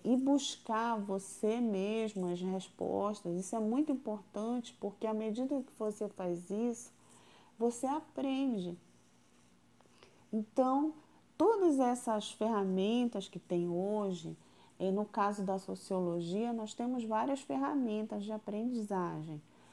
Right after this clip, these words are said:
Por exemplo, vocês vão ter um blog. As aulas, todas as aulas de sociologia, pelo menos as aulas mensais, você vai receber um slide que vai orientar o seu estudo.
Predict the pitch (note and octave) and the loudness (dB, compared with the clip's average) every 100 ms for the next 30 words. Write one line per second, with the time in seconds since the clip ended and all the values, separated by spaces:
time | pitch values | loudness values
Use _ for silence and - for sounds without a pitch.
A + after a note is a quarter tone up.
0 | - - - G3+ G#3 G3 F3 E3+ E3 F#3 | -20 -12 0 2 2 2 0 2 -2 -2
1 | G3+ G3+ F#3+ G3 G#3 G#3 F#3+ F#3+ A3+ A#3 | 0 -2 0 0 -2 -2 0 0 2 2
2 | G#3 G3 F#3+ F#3+ F#3+ G3 - - _ _ | 2 2 -2 -4 -4 -8 -8 -20 _ _
3 | - - - - - - - A3 A3 F3+ | -20 -20 -20 -20 -20 -8 0 2 4 6
4 | G3+ A3 B3+ A3+ F3+ F3+ - - - - | 6 6 4 2 -2 -6 -10 -20 -20 2
5 | C4+ D#4+ C4+ A#3 A3 G3+ G3+ G3+ - F#3 | 4 6 4 6 4 4 2 -2 -4 -4
6 | - F#3 F3 F3 F3+ F#3 A3+ A3+ F#3+ G3 | -2 0 0 0 0 0 0 -2 -4 -4
7 | F#3+ F#3 G3 G3 F#3 F#3 F#3 F3+ F3+ G3 | -2 0 0 0 0 2 0 0 0 0
8 | B3+ C4 - G3 A3 A#3 G3+ - - - | 0 -2 -2 0 2 0 -4 -10 -20 -20
9 | - G3 G#3 A#3+ A#3 A#3 A#3+ B3+ B3+ A3+ | -10 -6 0 0 2 2 2 0 0 0
10 | F#3+ G3 G3 G3+ F#3+ F#3+ F#3 A3 A#3 G3+ | 0 0 0 -2 -2 -2 0 0 0 -2
11 | G3+ F#3+ F3+ G3+ A#3 C4+ C#4+ C#4+ C#4 A#3+ | -4 -4 -2 0 0 0 2 0 -2 -2
12 | A#3+ - C4 C#4 - - G3 F3 F3 | -4 -2 -4 -4 -8 -4 -2 -2 -4